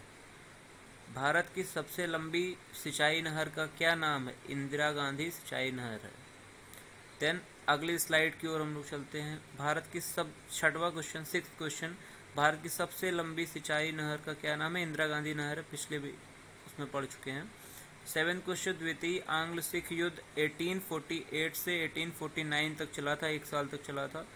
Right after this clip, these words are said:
में अंग्रेजी सेना का नेतृत्व किसने किया?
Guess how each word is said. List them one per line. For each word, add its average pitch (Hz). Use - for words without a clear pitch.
में 185
अंग्रेजी 160
सेना 165
का 175
नेतृत्व 160
किसने 175
किया? 113